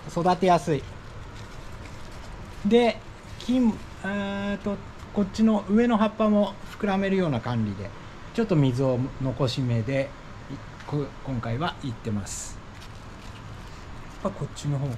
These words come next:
葉っぱが大きいな。その違いはあるな。葉っ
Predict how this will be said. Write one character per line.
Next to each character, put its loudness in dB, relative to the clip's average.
葉 -8
っ -8
ぱ -2
が -6
大 0
き -8
い -2
な。 0
そ -2
の 6
違 4
い 2
は 2
あ 0
る -4
な。 -8
葉 -10
っ -12